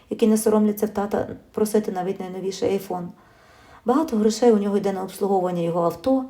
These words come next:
і виходить так, що ми живемо в моїй квартирі і за мій рахунок, бо я і за комуналку сама плачу, і продукти додому ли-, лише я купую. Не скаржуся, Олексій до мене добре ставиться, пилинки з мене здуває, інколи квіти приносить,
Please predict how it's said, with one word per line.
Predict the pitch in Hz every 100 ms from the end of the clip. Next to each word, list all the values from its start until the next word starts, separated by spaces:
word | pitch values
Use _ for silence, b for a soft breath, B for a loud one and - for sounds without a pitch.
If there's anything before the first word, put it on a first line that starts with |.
| B B B -
і |
виходить | 214 220 285 269
так, | 269 254
що | - 208
ми | 226
живемо | 214 196 233
в | 202
моїй | 185 214
квартирі | 214 180 170 180 226
і | 285 233
за | 202
мій | 175 170
рахунок, | 220 247 170 160 170 - B B B
бо | 170
я | 208 269
і |
за | 190
комуналку | 185 180 165 220 262 226
сама | 220 208
плачу, | 208 202 202 190 202 B B
і | 311
продукти | 233 180 262 -
додому | 202 214 196 185
ли-, | 185 -
лише | 202 214 220
я | 202 196
купую. | 196 180 185 175 170 - _ _ _ _ _ _ _ _ _
Не | 214
скаржуся, | 208 - 180 165 - -
Олексій | 190 190 -
до | 220
мене | 208 208
добре | 220 254 185
ставиться, | - 180 180 - - B B B
пилинки | - 196 262 240 196
з |
мене | 190 190
здуває, | 180 185 180 185 175 B B B B
інколи | 269 277 226 170
квіти | - 208 226
приносить, | 233 202 196 196 - -